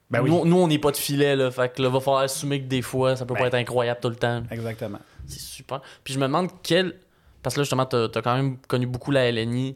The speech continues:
Speaker 2: qui est justement un format très
Speaker 1: Ben, plus standard, plus
Speaker 2: bien
Speaker 1: classique,
Speaker 2: plus
Speaker 1: ouais.
Speaker 2: standard, classique, connu.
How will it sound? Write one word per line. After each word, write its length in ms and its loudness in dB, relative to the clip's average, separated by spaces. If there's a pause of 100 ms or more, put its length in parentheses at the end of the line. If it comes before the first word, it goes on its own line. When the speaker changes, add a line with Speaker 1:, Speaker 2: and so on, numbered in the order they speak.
(140)
Speaker 2:
qui 80 -10
est 20 -4
justement 220 -2
un 120 -2
format 600 -2 (560)
très 340 -2
Speaker 1:
Ben, 80 -12
plus 120 -14
standard, 380 -6
plus 100 -14
Speaker 2:
bien 100 -2
Speaker 1:
classique, 180 0
Speaker 2:
plus 100 -6
Speaker 1:
ouais. 40 -4
Speaker 2:
standard, 420 0
classique, 340 -6
connu. 300 -6